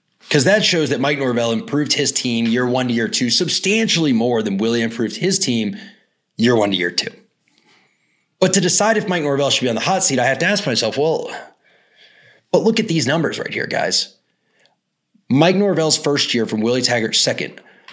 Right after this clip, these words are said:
Mike's team regressed seventy-four percent, thirty-six percent on offense, and a hundred percent on defense. So is it really fair to say that Mike improved his team more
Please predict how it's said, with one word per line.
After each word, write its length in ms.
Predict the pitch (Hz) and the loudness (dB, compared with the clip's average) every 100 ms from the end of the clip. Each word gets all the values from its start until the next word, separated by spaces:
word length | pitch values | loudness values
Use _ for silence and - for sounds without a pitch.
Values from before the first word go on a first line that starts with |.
| - _ _ - | -20 _ _ 0
Mike's 320 | 147 180 - | 2 2 2
team 200 | 160 143 | 0 0
regressed 560 | 123 147 143 - - | 0 0 0 -2 -2
seventy-four 560 | - 123 113 120 - 123 | -2 -2 0 -2 0 -2
percent, 640 | 120 - 143 101 - - | 0 0 0 -2 -8 -20
thirty-six 560 | - - 156 135 - 139 | -6 0 2 2 0 -2
percent 300 | - - 123 | -4 -2 -2
on 220 | 110 110 | 0 0
offense, 260 | 135 104 - | -2 -2 -2
and 120 | 143 | -2
a 40 | 139 | -4
hundred 380 | - 170 170 | -4 -2 -2
percent 260 | 98 - 127 | 0 -2 -2
on 120 | 110 | -2
defense. 400 | 98 160 104 101 | -2 -2 -2 -2
So 280 | - 156 - - - - - - | 0 0 -2 -8 -18 -20 -8 0
is 100 | 165 | 0
it 100 | 131 | 2
really 260 | 180 240 | 2 2
fair 220 | - 180 156 | 0 0 0
to 60 | |
say 220 | - 180 | 2 2
that 160 | 156 139 | 0 0
Mike 260 | 143 165 160 | -2 -2 -2
improved 600 | 127 - - 214 233 - | -4 -6 0 2 2 0
his 200 | 131 - | 0 -2
team 380 | - 95 92 | -4 -6 -6
more 520 | 92 95 95 98 - | -6 -2 0 -2 -6